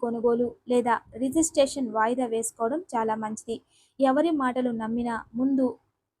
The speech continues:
ఒకటికి రెండు సార్లు ఆలోచించుకోవడం అనేది మీకు శుభ ఫలితాల్ని ఇస్తాయి. ఇక జూన్ ఆరవ తేదీ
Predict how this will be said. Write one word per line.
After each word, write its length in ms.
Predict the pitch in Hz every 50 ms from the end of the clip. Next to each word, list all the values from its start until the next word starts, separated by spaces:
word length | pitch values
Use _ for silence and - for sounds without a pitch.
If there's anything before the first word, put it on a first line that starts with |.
| _ _ _ _ _ _ -
ఒకటికి 440 | 254 269 269 349 320 359 320 320 277 240
రెండు 200 | 233 226 226 226 226
సార్లు 340 | - 226 226 233 233 233 233 226 - - 208 214
ఆలోచించుకోవడం 800 | 226 233 240 240 - 240 226 220 - - - 220 220 220 220 220 220
అనేది 300 | 220 226 254 320 311 269 247 247 - _ _ - 247
మీకు 240 | 254 247 - 233 226 214 - - _ - - -
శుభ 160 | 285 262 294 285
ఫలితాల్ని 520 | - 254 226 214 - 226 220 220 240 277 269 - 226
ఇస్తాయి. 380 | - - - 226 220 220 214 - - _ _ _ _ _ _ _ _ _ _ _ _ -
ఇక 180 | 320 320 320 330 311 277 277 - _ - 233 208 -
జూన్ 240 | 294 320 349 349 - - - 220 220
ఆరవ 280 | 226 233 240 233 262 - 220 -
తేదీ 280 | 226 220 226 247 277